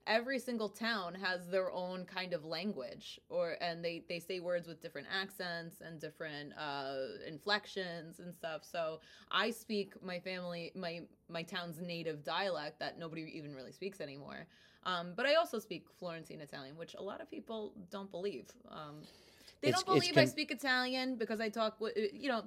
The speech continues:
Speaker 1: because I speak English with a Brooklyn accent, I must not speak Italian. And they also think I don't eat, which is, which is nonsense.
Speaker 2: Well, you're thin and you're in great shape, so most people would think that, that you don't eat. But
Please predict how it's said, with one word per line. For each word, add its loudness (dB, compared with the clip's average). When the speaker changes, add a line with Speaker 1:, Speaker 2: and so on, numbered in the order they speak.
Speaker 1:
because 6
I 4
speak -4
English 0
with 2
a 0
Brooklyn -2
accent, -2
I 4
must 0
not -2
speak 0
Italian. -4
And 2
they 0
also -2
think -2
I 8
don't 4
eat, 0
which 0
is, -4
which -6
is -4
nonsense. -6
Speaker 2:
Well, 2
you're 0
thin 8
and 6
you're 4
in 0
great 4
shape, 4
so -2
most 0
people -2
would 0
think 0
that, -2
that -2
you -4
don't 2
eat. 2
But 4